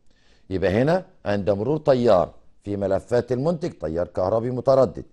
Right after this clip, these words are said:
ينشأ مجال مغناطيسي دائر على شكل موجة جايبية، مرة موجبة ومرة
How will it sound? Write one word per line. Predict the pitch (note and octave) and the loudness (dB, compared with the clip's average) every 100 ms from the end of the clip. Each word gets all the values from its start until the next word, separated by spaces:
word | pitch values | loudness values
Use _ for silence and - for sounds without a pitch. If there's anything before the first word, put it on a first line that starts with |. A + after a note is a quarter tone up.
| _ _ - - - | _ _ -20 -20 -2
ينشأ | G#2 D#3 D#3 F3+ F3+ | 2 2 2 2 2
مجال | A2+ G2+ A#2 D#3 D#3 | 0 -2 2 2 2
مغناطيسي | C3 G#2+ G2+ - E3 D#3 C#3+ | -2 0 -2 -4 -8 -6 -4
دائر | G#2 A#2 F#2+ D2 - - - _ - _ - - | 2 2 2 -2 -10 -20 -20 _ -20 _ -20 -6
على | F#2 A2 A#2 G#2+ | 2 4 6 4
شكل | D#3+ E3+ C#3 C3+ | 2 0 0 -2
موجة | C#3 E3 D#3+ | 0 0 2
جايبية، | C#3 A2+ F2+ E2 D2 A1+ - - - _ - | 4 2 2 -2 -4 -10 -18 -20 -20 _ -8
مرة | G#2 B2+ C3+ | 0 2 2
موجبة | B2+ B2+ D3 D3 | 0 0 0 2
ومرة | D3+ A2+ A2+ C3 D3 F3+ | 2 2 4 4 4 2